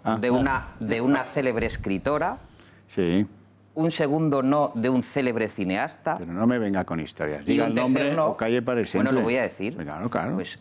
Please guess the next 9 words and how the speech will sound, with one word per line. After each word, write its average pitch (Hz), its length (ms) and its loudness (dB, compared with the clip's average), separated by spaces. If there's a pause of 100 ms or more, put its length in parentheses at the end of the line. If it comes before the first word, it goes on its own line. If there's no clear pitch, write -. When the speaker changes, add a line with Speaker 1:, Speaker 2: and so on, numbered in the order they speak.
Speaker 2:
Elvira 85 400 -4
Lindo 117 400 -2 (260)
Speaker 1:
Elvira 80 160 -4
Lindo. 92 380 -2
Speaker 2:
y 101 200 -12 (100)
Alex 78 240 -4
de 156 80 -10
la 143 80 -10
Iglesia 170 320 -8